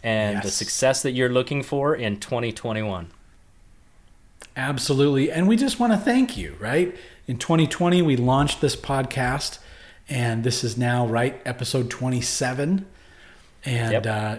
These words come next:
Speaker 2: continuing to grow, grow strong. And so we just wanted to thank you guys. We really appreciate,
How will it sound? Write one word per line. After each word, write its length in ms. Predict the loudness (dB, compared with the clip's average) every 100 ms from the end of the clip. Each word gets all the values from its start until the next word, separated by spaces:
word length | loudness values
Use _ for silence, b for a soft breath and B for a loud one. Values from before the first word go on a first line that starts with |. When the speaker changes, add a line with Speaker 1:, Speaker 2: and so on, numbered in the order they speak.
| -4
Speaker 2:
continuing 540 | -4 2 4 4 4
to 80 | 4
grow, 240 | 4 4
grow 260 | 2 2 2
strong. 500 | 0 0 2 2 2
And 120 | 2
so 100 | 2
we 100 | 2
just 240 | 2 0 2
wanted 200 | 0 0
to 100 | -2
thank 320 | -2 -2 -2
you 80 | 0
guys. 400 | 2 2 -2 -6 B B
We 80 | -2
really 200 | 2 4
appreciate, 720 | 2 0 0 2 2 0 -2